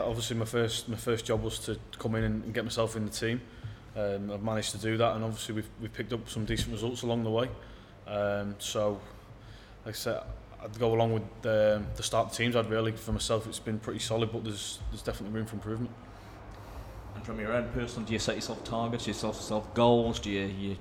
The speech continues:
Speaker 2: you know, you judge yourself on clean sheets, crosses per game, as,
Speaker 1: Yeah.
Speaker 2: as some managers, you know, they do all the stats. Is there anything, or do you just go into game,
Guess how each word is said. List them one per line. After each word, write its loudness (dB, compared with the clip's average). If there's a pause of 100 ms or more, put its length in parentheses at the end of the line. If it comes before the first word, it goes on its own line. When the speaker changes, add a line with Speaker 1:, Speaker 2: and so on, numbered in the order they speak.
Speaker 2:
you -4
know, -2
you -2
judge 0
yourself -4
on 2 (680)
clean -2
sheets, 0
crosses 0
per 6
game, -2
as, -2
Speaker 1:
Yeah. -2
Speaker 2:
as -4
some -2
managers, -2
you -4
know, -2
they -6
do 0
all 2
the -2
stats. -2
Is -2
there 2
anything, 0
or 2
do -4
you -2
just 0
go 6
into 0
game, 6